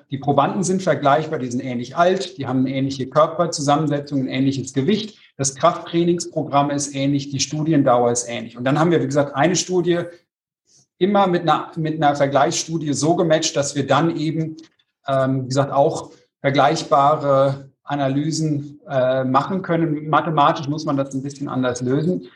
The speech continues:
Ähm, aber wir sind, und das ist das Wichtige vor allem dann gewesen, auf das mehr oder weniger identische Ergebnis gekommen. Das heißt also, mit einer deutlich größeren Studienanzahl konnten wir das replizieren, was wir in einer kleineren Studie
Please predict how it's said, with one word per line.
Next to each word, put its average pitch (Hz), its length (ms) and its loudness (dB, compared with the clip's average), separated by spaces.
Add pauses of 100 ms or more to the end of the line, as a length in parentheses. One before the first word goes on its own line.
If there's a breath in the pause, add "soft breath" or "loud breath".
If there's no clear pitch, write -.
(300 loud breath)
Ähm, 135 220 2
aber 139 220 2
wir 135 80 4
sind, 156 420 0
und 127 60 -4
das 131 120 -4
ist 147 140 -8
das 120 140 -4
Wichtige 151 380 0
vor 120 160 -2
allem 127 220 0
dann 127 160 -2
gewesen, 131 560 -4
auf 135 180 -6
das - 340 -6
mehr 147 160 6
oder 143 100 2
weniger 139 260 4
identische 131 420 0
Ergebnis 135 500 0
gekommen. 127 500 -2 (460 loud breath)
Das 131 200 -8
heißt 131 320 2
also, 117 200 -2
mit 127 200 0
einer 123 160 2
deutlich 139 420 2
größeren 139 500 0
Studienanzahl 127 840 0
konnten 139 240 0
wir 131 80 2
das 131 180 0
replizieren, 135 580 2
was 135 180 0
wir 127 60 2
in 117 40 2
einer 117 100 -2
kleineren 117 460 -2
Studie 117 380 -6